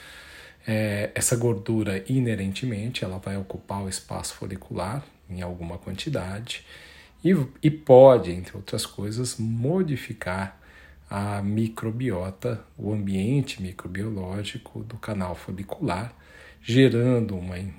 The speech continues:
um estado inflamatório que leva à atração destes,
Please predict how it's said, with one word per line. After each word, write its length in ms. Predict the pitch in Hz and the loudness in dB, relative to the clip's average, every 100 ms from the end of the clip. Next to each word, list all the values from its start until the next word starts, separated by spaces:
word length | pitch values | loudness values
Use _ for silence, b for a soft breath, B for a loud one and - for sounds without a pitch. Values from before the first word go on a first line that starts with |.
| - - | -12 -4
um 160 | 95 | -4
estado 640 | 98 - - 98 92 90 | -2 -6 -6 -4 -4 -4
inflamatório 920 | 92 92 - 92 123 143 - 101 117 - | -8 -8 -10 -8 -4 -6 -6 -6 -6 -6
que 140 | - | -4
leva 280 | 160 90 85 | -2 -2 -4
à 40 | |
atração 580 | 90 - 95 - 92 95 - - - - b b b - - - | -8 -8 -8 -8 -8 -8 -12 -20 -20 -20 b b b -20 -20 -4
destes, 760 | 107 95 - - 95 - - | -2 -2 -4 -8 -6 -6 -10